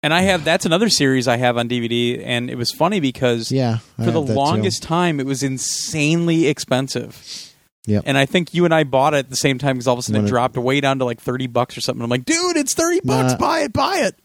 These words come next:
Speaker 2: I think it was down to nineteen.
Speaker 1: Yeah, or something like that.
Speaker 2: Because that's, uh, that's when I was like, "All right, at that price." Because I still, even at thirty bucks, I was like, "But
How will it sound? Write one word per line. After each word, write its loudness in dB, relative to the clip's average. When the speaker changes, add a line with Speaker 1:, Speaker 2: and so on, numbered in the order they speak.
Speaker 2:
I 0
think -2
it 2
was 0
down 0
to 0
nineteen. 0
Speaker 1:
Yeah, 0
or -4
something -6
like -8
that. -10
Speaker 2:
Because 0
that's, 0
uh, -12
that's 0
when 2
I 2
was 2
like, 0
"All 0
right, -2
at -4
that 0
price." 0
Because 2
I 2
still, 2
even 0
at 0
thirty 2
bucks, 0
I 2
was 0
like, 0
"But 0